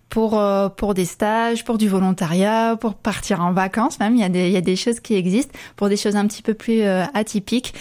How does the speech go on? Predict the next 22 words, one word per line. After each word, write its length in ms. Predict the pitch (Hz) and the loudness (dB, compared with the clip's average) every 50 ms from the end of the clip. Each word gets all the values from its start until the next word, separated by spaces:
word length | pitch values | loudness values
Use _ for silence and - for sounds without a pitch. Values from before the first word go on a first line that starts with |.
| - - - - | -16 -16 -10 -4
Euh, 300 | - 180 180 185 185 185 | -2 0 0 0 0 0
donc 140 | 185 185 190 | 0 0 0
voilà, 160 | 196 180 175 | 0 0 0
n'hésitez 340 | 185 185 180 202 196 - 202 | 0 0 0 0 0 0 0
pas, 400 | 196 - 208 214 214 208 190 175 | 0 -2 -2 0 0 0 0 0
euh, 20 | |
à 120 | - - 214 | -2 -2 -2
venir. 280 | 190 190 185 190 247 | -2 0 0 0 -2
Ça 160 | 269 - 202 175 | -2 -4 -4 -2
concerne, 460 | - 185 185 - - 208 220 214 196 | 0 0 0 0 0 0 2 2 2
euh, 300 | 180 165 160 165 170 170 - | 2 2 2 0 0 -2 -4
tout 220 | - - - 247 | -6 -4 0 2
le 80 | 226 208 | 4 4
monde 260 | 208 214 240 269 277 | 4 4 4 4 4
et 140 | 226 190 175 | 2 2 2
même, 260 | 185 190 208 202 185 170 | 2 2 2 2 0 0
euh, 200 | 165 175 175 185 190 202 - - - - - _ - | -2 -2 -4 -6 -6 -10 -12 -14 -20 -20 -10 _ -2
les 80 | 185 | 0
jeunes. 220 | 170 165 202 226 254 | 0 2 2 0 0
Ça 100 | - 190 | 0 -2
va 140 | 175 190 180 | -2 -2 -2
jusqu'à 320 | 202 226 - - 190 196 | -2 -2 0 -2 -2 -2